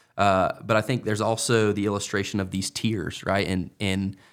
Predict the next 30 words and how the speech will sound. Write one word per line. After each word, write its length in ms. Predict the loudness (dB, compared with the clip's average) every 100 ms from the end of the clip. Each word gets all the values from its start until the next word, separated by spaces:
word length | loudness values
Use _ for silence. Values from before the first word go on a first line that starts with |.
| _ _ _
we've 340 | -2 -2 -2
got 300 | -2 -2 0
to 80 | 0
have 260 | 0 0 -2
Jesus 540 | -2 -2 0 -2 -2
as 220 | -2 -4
the 100 | -4
top 320 | -2 -2 -2 -2
tier, 260 | -4 -2
and 140 | -2 -2
everything's 320 | 0 2 2
gotta 180 | 2 0
funnel 280 | 0 -2 -2
out 180 | -2 -2
of 140 | -2 -6
him, 360 | -6 -4 -6 -2
not 320 | 2 2 0
he 180 | -4 -6
funnels 380 | -2 0 0
out 120 | -2 -4
of 80 | -4
something 380 | -4 -4 -4
else, 300 | -4 -4 -6
or 80 | -6
else 140 | -6 -6
we 100 | -6
get 200 | -6 -4
those 160 | -6
priorities 440 | -6 -6 -6 -6 -8
kinda 260 | -6 -6